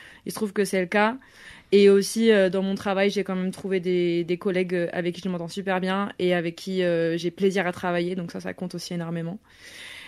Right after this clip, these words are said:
Et, euh, et voilà, donc je prépare, euh, doucement mon année prochaine, mais, euh, ça va mieux qu'un temps.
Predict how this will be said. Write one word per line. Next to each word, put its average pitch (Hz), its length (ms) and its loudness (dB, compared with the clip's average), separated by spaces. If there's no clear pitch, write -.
Et, 190 320 8
euh, 175 640 4
et 196 120 6
voilà, 185 200 4
donc 180 120 -2
je - 60 -10
prépare, 208 420 2
euh, 185 220 6
doucement 196 260 0
mon 196 140 0
année 185 200 0
prochaine, 196 680 0
mais, 185 460 -2
euh, 175 340 -2
ça 190 140 -4
va 185 120 2
mieux 226 220 4
qu'un 233 220 0
temps. 226 320 0